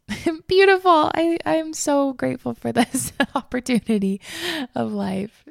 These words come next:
to be in this, this body, to experience this pleasure. So, um, I think I'm gonna wrap it up. I hope that this was expansive for you, um, or got you thinking or moving or grooving.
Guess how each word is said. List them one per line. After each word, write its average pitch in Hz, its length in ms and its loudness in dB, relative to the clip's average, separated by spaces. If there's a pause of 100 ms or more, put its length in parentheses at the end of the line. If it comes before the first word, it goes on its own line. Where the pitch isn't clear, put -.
(120)
to 220 140 -10
be 202 280 -8
in 190 140 -8
this, - 560 -10
this - 200 -12
body, - 360 -12
to 208 100 -16
experience 190 560 -12
this - 140 -18
pleasure. 208 520 -18 (680)
So, - 420 -8 (340)
um, 202 640 -6 (240)
I 208 80 -8
think 233 180 -14
I'm 240 120 -10
gonna 233 180 -4
wrap 208 260 -6
it - 80 -8
up. 220 320 -4
I 190 60 -8
hope 214 380 -6
that 208 160 -12
this 196 340 -10
was 185 600 -6 (640)
expansive 311 920 0
for - 300 -8
you, 269 600 -2 (220)
um, 208 760 -4 (300)
or 214 140 -8
got 220 320 -8
you 214 60 -8
thinking 214 600 -6
or 202 80 -2
moving 202 380 -4
or 202 60 -4
grooving. 208 680 -4